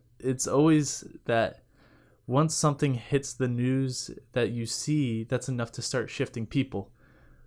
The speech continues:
Like, if you think of, well, straws right now. I was doing research on this, and I found the video of the sea turtle, which is, uh,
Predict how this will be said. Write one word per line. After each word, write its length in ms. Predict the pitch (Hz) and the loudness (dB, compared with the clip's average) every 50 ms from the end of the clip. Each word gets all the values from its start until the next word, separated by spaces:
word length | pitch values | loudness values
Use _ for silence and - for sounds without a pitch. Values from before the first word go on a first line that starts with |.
| _ _ - | _ _ 0
Like, 300 | 127 135 127 131 - - | 4 4 4 4 2 -2
if 180 | - 135 - - | -4 -2 -2 -4
you 80 | 131 | -4
think 300 | 117 - 151 139 127 123 | -2 0 0 0 2 4
of, 440 | 123 120 113 113 107 104 - - - - - - - - _ _ _ _ _ _ _ _ _ _ _ _ _ - - _ _ _ - _ _ _ - | 4 4 4 4 2 -2 -6 -12 -18 -20 -20 -20 -20 -20 _ _ _ _ _ _ _ _ _ _ _ _ _ -20 -20 _ _ _ -20 _ _ _ -12
well, 240 | - 113 135 131 131 | -6 -2 0 0 0
straws 460 | 131 - - - 160 175 180 151 123 | 0 -2 0 2 4 4 4 4 2
right 120 | 120 117 | 0 2
now. 280 | 120 151 175 135 - - - - - - - - - - _ _ - - | 2 4 4 2 2 -2 -8 -16 -20 -20 -20 -20 -20 -20 _ _ -4 0
I 180 | 127 135 135 139 | 4 6 6 6
was 280 | 135 135 135 131 117 | 6 4 2 0 0
doing 280 | 113 - 147 147 143 139 | 0 0 2 2 2 2
research 360 | 135 143 143 - 151 135 - | 2 2 2 2 0 0 0
on 140 | 131 120 120 | 0 -2 -2
this, 180 | 123 117 - | -2 -2 -2
and 80 | 127 120 | 0 0
I 80 | 120 117 | 0 0
found 240 | - 135 127 127 | 0 0 0 2
the 60 | 127 120 | 0 2
video 380 | 117 135 139 143 135 127 120 117 | 4 4 4 4 4 4 4 4
of 180 | 95 117 117 | 4 2 0
the 80 | 117 117 | 0 -2
sea 240 | - - 151 143 139 | -2 0 2 0 0
turtle, 520 | - 139 120 110 107 104 104 101 104 - | 0 0 0 0 0 0 -2 -4 -6 -6
which 180 | - 123 110 - | -6 -6 -4 -4
is, 180 | 117 107 107 113 | -4 -6 -6 -6
uh, 120 | - - | -8 -10